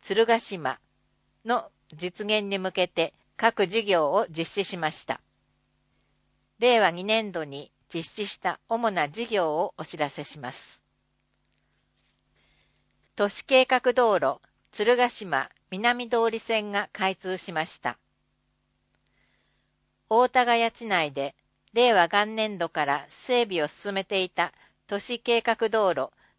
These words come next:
鶴ヶ島南通り線の一部区間が三月十九日に開通しました。この整備により、運動公園周辺と鶴ヶ島駅周辺が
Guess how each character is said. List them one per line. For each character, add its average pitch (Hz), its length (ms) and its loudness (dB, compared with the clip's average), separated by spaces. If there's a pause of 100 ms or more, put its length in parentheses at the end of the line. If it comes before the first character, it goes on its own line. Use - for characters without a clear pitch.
鶴 220 260 0
ヶ 240 120 2
島 156 360 -4
南 233 380 -4
通 220 200 2
り 220 80 -4
線 214 300 -2
の 208 220 -4
一 208 240 -8
部 247 120 -8
区 - 140 -14
間 175 280 0
が 135 180 -6 (320)
三 233 240 0
月 170 320 -4
十 220 240 -2
九 202 140 -8
日 165 260 -10
に 143 120 -14
開 185 220 -2
通 170 220 -8
し 160 140 -12
ま 147 120 -2
し - 140 -16
た。 - 160 -8 (1200)
こ 214 120 0
の 247 200 2
整 254 280 4
備 208 140 0
に 165 160 -6
よ 147 140 0
り、 139 220 -6 (600)
運 240 240 -4
動 240 200 4
公 226 240 2
園 160 160 0
周 214 260 0
辺 196 260 -4
と 175 280 0 (320)
鶴 214 240 2
ヶ 240 160 4
島 240 280 0
駅 226 220 -2
周 202 240 -2
辺 190 280 -4
が 175 200 0